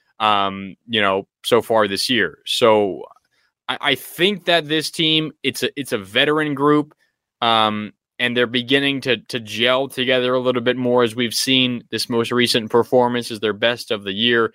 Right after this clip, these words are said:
I think the team will head into that game with the right mentality.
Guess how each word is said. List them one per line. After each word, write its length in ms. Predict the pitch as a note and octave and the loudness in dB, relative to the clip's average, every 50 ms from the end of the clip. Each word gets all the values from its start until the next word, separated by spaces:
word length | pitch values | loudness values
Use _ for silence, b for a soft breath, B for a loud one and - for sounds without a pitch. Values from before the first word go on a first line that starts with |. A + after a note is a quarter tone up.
| b b b b b b b - | b b b b b b b -2
I 140 | C3 C3+ C3 | -2 -2 -2
think 420 | - - - D#3 E3+ F3+ E3 - | -4 -6 -6 -4 -4 -4 -6 -10
the 100 | - D#3 | -12 -12
team 500 | C#3+ - - D#3+ D#3 D#3 D#3 D3+ D3 C3 | -8 -4 0 2 2 2 2 0 0 0
will 400 | C3 C3+ C3 B2+ B2 A#2+ A#2 _ _ _ _ _ _ _ _ _ _ | 2 4 6 6 4 4 0 _ _ _ _ _ _ _ _ _ _
head 280 | _ - - D3+ D3+ D3 D#3 - - | _ -8 -4 -2 0 0 -2 -4 -4
into 480 | D3+ D3 D#3 D#3+ E3 D#3 C#3 D#3 D#3 | -2 -2 -2 -2 -4 -4 -2 0 0
that 260 | C#3+ D3 D3 D3+ C#3+ C3 | 2 0 0 -2 -4 -2
game 340 | B2+ C#3 C#3+ D3 D3 C#3 | -2 0 0 0 -2 -2
with 140 | C3+ C#3 C3+ | -4 -6 -4
the 140 | - B2+ A#2 | -4 -4 -2
right 260 | A#2+ B2+ C3 C3+ B2 _ _ _ _ _ _ _ _ _ _ _ _ _ _ _ _ - | 0 0 0 -2 -4 _ _ _ _ _ _ _ _ _ _ _ _ _ _ _ _ -6
mentality. 920 | A2+ B2 B2 A2+ - - - - A#2+ C#3 D3+ D#3+ D#3+ E3 F#3+ G#3 G#3 G3+ | -4 -4 -4 -4 -6 -8 -4 -2 0 0 0 0 0 0 0 -2 -4 -6